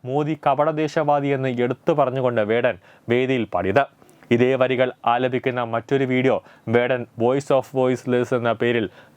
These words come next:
നാല് വർഷം മുമ്പ് പങ്കുവച്ചിരുന്നു. എന്നാൽ ഈ വീഡിയോയിൽ മോദി എന്ന് പറയുന്നില്ല. ഊരാളി മ്യൂസിക് ബാൻഡ് ഫോർട്ട് കൊച്ചിയിൽ നടന്ന സംഗീത പരിപാടിയിലാണ് വേടൻ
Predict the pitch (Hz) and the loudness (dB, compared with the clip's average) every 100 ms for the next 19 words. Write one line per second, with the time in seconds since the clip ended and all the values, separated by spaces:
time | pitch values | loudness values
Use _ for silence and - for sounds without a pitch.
0 | 117 123 139 127 - 127 110 101 107 110 | 0 0 0 -2 -2 -4 -4 -2 -2 0
1 | 101 - 98 131 - - - 151 151 196 | -2 -2 -2 0 -2 -12 -16 -2 0 2
2 | 196 247 214 190 175 156 131 135 160 156 | 2 2 4 4 2 0 -2 -2 0 0
3 | 120 104 95 101 104 120 - _ _ 120 | -2 -2 -2 -2 -2 -2 -4 _ _ 0
4 | 127 135 131 131 123 127 139 123 120 120 | 2 2 0 -2 -4 -4 -4 -2 -2 -2
5 | 123 - 123 120 123 120 131 123 123 120 | -4 -2 -2 -2 -4 -2 0 0 0 0
6 | 117 110 120 120 127 127 123 127 131 127 | -2 -4 -4 -4 -2 -2 0 0 0 0
7 | 113 98 98 104 110 | -2 -4 -4 -2 -2